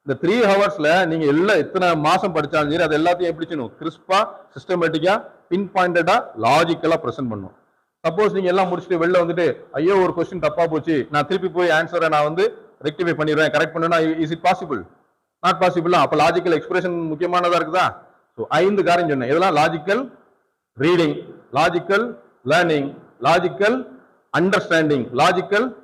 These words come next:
ரிட்டென்ஷன், லாஜிக்கல் எக்ஸ்பிரஷன். நம்ம மைண்ட்ல வைக்கும் போது வைக்கிறதா ரிட்டென்ஷன், ஸ்டே-, ஸ்டோர் பண்ணி வச்சிருக்குது. ஐந்து காரியத்தை நீங்க சிஸ்டமேட்டிக்கா ஃபாலோ பண்ணணும்.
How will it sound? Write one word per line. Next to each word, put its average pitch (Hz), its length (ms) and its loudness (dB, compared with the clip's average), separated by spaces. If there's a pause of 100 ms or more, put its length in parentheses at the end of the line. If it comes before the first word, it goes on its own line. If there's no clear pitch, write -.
ரிட்டென்ஷன், 175 760 -2 (240)
லாஜிக்கல் 170 540 0 (120)
எக்ஸ்பிரஷன். 143 480 -2
நம்ம 123 280 -2
மைண்ட்ல 190 120 0
வைக்கும் 185 300 0
போது 180 240 2
வைக்கிறதா 165 280 -2
ரிட்டென்ஷன், 156 460 -4 (360)
ஸ்டே-, 165 260 0
ஸ்டோர் 175 280 2
பண்ணி 143 160 -2
வச்சிருக்குது. 101 340 -12 (340)
ஐந்து 165 380 0
காரியத்தை 165 360 2
நீங்க 180 140 -2
சிஸ்டமேட்டிக்கா 156 600 -2
ஃபாலோ 139 280 2
பண்ணணும். 101 240 -12